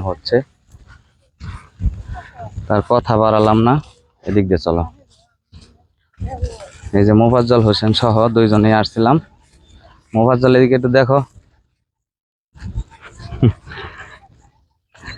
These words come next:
মোফাজ্জল খুব ভালো ভিডিও করে। এই যে নদী, নদীটার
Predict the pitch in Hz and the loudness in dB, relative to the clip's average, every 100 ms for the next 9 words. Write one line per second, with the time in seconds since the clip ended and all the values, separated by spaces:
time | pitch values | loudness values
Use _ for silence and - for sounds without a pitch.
0 | - - - 185 - - 110 123 120 120 | -20 -16 -8 -6 -2 2 2 2 2 0
1 | 113 120 110 - - _ - - - _ | 0 -2 -2 -6 -20 _ -20 -20 -20 _
2 | _ _ - 101 101 110 117 113 123 127 | _ _ -4 0 2 2 2 2 2 2
3 | 123 110 110 151 _ _ - - - _ | 2 0 0 -4 _ _ -20 -20 -20 _
4 | _ _ _ _ - - 107 113 107 107 | _ _ _ _ -14 -2 2 4 4 4
5 | 117 117 120 117 120 113 | 4 4 4 4 2 0